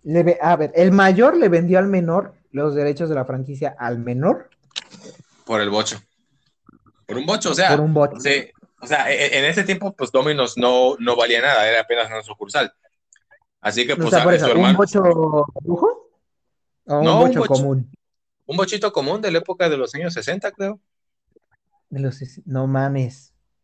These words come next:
Speaker 2: En esa época,
Speaker 1: No.
Speaker 2: Domino's, pues, no era muy grande, y, pues, su hermano mayor ya, ya estaba harto de, de pelear con él por las diferencias, ya que, que él quería mandar y su hermano menor, pues, lo, lo mandaba él prácticamente, e-, era el que tenía la, la última decisión, y él no lo quería así.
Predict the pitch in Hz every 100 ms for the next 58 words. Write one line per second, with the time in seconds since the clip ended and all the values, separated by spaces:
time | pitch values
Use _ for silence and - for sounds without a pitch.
0 | _ _ _ _ 117 131 143 160 160 170
1 | 143 143 175 156 139 117 - 104 - 120
2 | 127 143 139 143 135 135 175 175 110 123
3 | 117 120 110 113 113 139 135 120 127 127
4 | 120 120 123 123 120 123 131 123 104 110
5 | 110 104 110 113 120 117 - 123 117 113
6 | 107 101 139 170 98 - _ _ 107 110
7 | 127 120 113 110 107 110 113 120 117 117
8 | 113 117 123 110 107 110 107 98 101 104
9 | - 98 - - 95 87 101 92 90 95
10 | 95 92 - 101 98 95 98 95 104 104
11 | 110 113 - 107 110 107 101 101 101 107
12 | 101 98 135 - - - 101 - 185 175
13 | 135